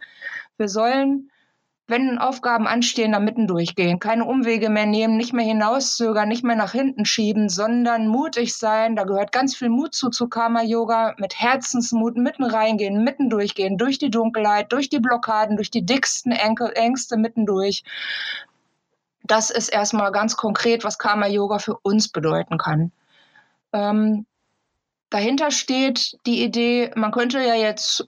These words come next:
was tun, damit man dafür was bekommt. So, das ist ja oft, was wir auch so im materialistischen Westen lernen. Ich tue was und dafür bekomme ich was zurück. Das ist ja auch total in Ordnung.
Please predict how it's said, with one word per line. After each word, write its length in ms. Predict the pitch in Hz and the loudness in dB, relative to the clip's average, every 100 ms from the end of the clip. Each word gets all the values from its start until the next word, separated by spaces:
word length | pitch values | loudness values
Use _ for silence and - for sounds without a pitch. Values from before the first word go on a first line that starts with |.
| - | -2
was 240 | 214 214 | 0 0
tun, 440 | - 294 320 320 320 - | 0 0 0 0 -6 -8
damit 340 | - 220 269 254 | -2 0 0 0
man 160 | 220 | 0
dafür 300 | 214 208 208 | 0 0 -2
was 200 | 190 190 | -2 -2
bekommt. 580 | - - - 156 139 - - | -4 -2 0 0 -2 -6 -6
So, 240 | - 180 | -2 0
das 200 | 185 185 | 0 0
ist 160 | 247 - | 0 0
ja 160 | 196 185 | 0 -2
oft, 260 | 214 - | -4 -4
was 180 | 196 - | -4 -2
wir 200 | 240 240 | -2 0
auch 100 | 240 | 0
so 240 | - 233 233 | 0 0 2
im 400 | 202 196 190 185 | 0 -2 -2 0
materialistischen 880 | 208 - 214 202 220 - 214 208 | 0 0 0 2 0 -2 -2 0
Westen 300 | 208 269 - | 0 0 -2
lernen. 340 | 247 240 247 226 | 0 2 2 0
Ich 120 | - | -2
tue 200 | - 285 | -2 0
was 200 | 254 247 | 0 0
und 60 | 214 | -2
dafür 200 | 208 208 | -2 -2
bekomme 320 | 190 226 226 | -2 0 -2
ich 120 | 220 | -2
was 160 | 180 - | -2 0
zurück. 360 | 196 349 - - - - - | 2 0 0 -12 -14 -12 -6
Das 120 | 226 | 0
ist 40 | |
ja 140 | 262 226 | 2 0
auch 60 | |
total 360 | 226 233 202 190 | -2 -2 0 2
in 140 | 165 | 0
Ordnung. 420 | 180 220 277 294 | -2 0 0 0